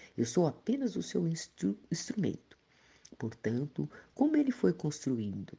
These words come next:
pela técnica, ou melhor, pela arte divina, não seria nada demais elogiá-lo.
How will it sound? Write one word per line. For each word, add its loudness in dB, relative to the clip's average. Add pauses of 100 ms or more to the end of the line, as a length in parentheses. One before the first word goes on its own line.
pela 0
técnica, -6
ou -2
melhor, -2
pela -2
arte -6
divina, -2 (460)
não 4
seria 2
nada -4
demais -8
elogiá-lo. 2